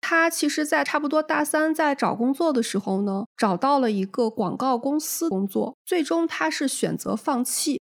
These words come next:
也就是说这个女生其实认同现在自己的这个职业，就等于她广告公司虽然已经招聘她了，但她最终觉得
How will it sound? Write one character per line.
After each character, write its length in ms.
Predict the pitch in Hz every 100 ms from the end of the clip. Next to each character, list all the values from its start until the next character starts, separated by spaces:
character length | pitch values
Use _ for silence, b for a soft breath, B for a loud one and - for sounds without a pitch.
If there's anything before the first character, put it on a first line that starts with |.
| _
也 80 | 202
就 120 | 240
是 20 |
说 80 | 302
这 160 | 302 339
个 100 | 233
女 120 | 190
生 220 | 180 220
其 160 | 240 233
实 100 | 240
认 220 | 302 349
同 300 | 277 202 185
现 260 | 233 262 226
在 200 | 240 214
自 160 | 226
己 100 | 214
的 100 | -
这 140 | 190 202
个 100 | 196
职 220 | 196 185
业， 220 | 190 208
就 100 | 254
等 160 | 269 226
于 80 | 247
她 160 | 294
广 220 | 294 214
告 120 | 190 262
公 220 | 294 311
司 220 | - 320
虽 180 | 311 330
然 220 | 269 254
已 60 | 208
经 380 | - 208 226 - -
招 160 | 294
聘 260 | 320 349 247
她 240 | - -
了， 160 | 220 -
但 180 | 262 254
她 200 | 269 269
最 160 | 294
终 180 | 262 277
觉 200 | 285 214
得 120 | 220